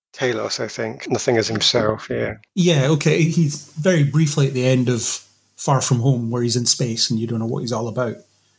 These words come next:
Speaker 2: He's on holiday, it seems. He's on a fake holodeck beach or whatever it is. We haven't really seen him substantially then, since Endgame, to be technical.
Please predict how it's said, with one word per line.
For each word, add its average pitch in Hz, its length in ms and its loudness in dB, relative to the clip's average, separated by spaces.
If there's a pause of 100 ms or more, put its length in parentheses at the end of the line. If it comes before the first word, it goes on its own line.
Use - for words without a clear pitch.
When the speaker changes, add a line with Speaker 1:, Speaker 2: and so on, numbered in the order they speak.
Speaker 2:
He's 135 120 4
on 135 80 4
holiday, 160 360 2
it 107 100 -8
seems. 110 360 -2
He's 117 180 0
on 117 80 -2
a 113 80 -4
fake - 480 -4
holodeck 117 580 0 (560)
beach 139 320 4
or 110 80 -4
whatever - 280 -6
it - 80 -6
is. - 240 -6
We 175 180 0
haven't 196 260 0
really 170 240 0
seen 147 160 -2
him 143 80 0
substantially 143 800 0
then, 110 320 -8
since 135 300 2
Endgame, 110 480 -4
to - 100 -6
be 120 80 -4
technical. 113 540 -4